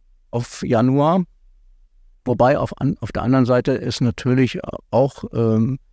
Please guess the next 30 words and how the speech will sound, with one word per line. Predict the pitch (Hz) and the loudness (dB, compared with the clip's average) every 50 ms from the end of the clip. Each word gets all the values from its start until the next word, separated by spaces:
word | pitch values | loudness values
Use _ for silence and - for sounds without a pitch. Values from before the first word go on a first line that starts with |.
| _ _ - _ _ - | _ _ -20 _ _ -2
ganz | 120 117 - - | -2 -2 -2 0
gut | - 127 123 - | -4 -4 -2 0
ist, | 120 127 110 - - - | 0 -2 -2 -2 -8 -6
wenn | - 120 113 117 | -2 0 0 2
wir | 113 120 | 4 4
einen | 113 113 | 2 2
richtigen | 113 107 - 127 113 95 | 0 -2 0 -2 0 2
Wahlkampf | 104 117 143 - - 123 104 98 - | 2 2 0 0 0 0 0 0 0
haben | - 101 101 101 101 101 95 | -2 -2 0 2 2 0 0
und | - 110 110 | 0 -2 -2
nicht | 113 117 107 - | 0 0 -2 -2
so | - 127 | -2 0
einen | 113 | 0
ganz | 107 110 113 - | 2 2 0 -2
verkürzten | - - 110 - - 131 143 - - - - - 127 104 | -2 -6 -8 -4 0 0 0 0 -2 -8 -8 -4 -4 -2
im | 101 101 92 | 0 -2 -2
Winter. | 107 120 139 127 - 120 117 143 - _ _ _ _ _ _ _ _ _ _ | 0 0 0 2 2 0 0 -2 -4 _ _ _ _ _ _ _ _ _ _
Dann, | - 117 113 113 113 113 117 - - - | 0 2 4 4 4 2 0 -2 -4 0
denn | - 110 113 | 2 2 4
die | 110 113 | 4 4
Leute | 107 113 113 123 120 127 | 2 4 2 2 2 0
sollen | 107 123 123 123 123 | 0 2 4 4 4
ja | 123 120 | 2 2
schon | - - - 131 120 139 147 - | 0 -2 -4 -2 0 2 2 2
auch | - 117 - | 0 -4 -6
die | - - - | -4 -8 -8
Unterschiede | - - 151 160 - 160 117 - - - 110 107 113 120 | -4 -2 -4 0 0 0 0 0 -2 -4 -2 -2 -2 -2
zwischen | - - 135 117 - - 127 | -4 -6 -8 -6 -2 -2 0
den | 110 107 101 | 2 2 0
Parteien | - 107 104 - - 104 98 104 107 107 107 117 | 0 -2 -6 -2 -2 -2 0 0 2 0 0 -2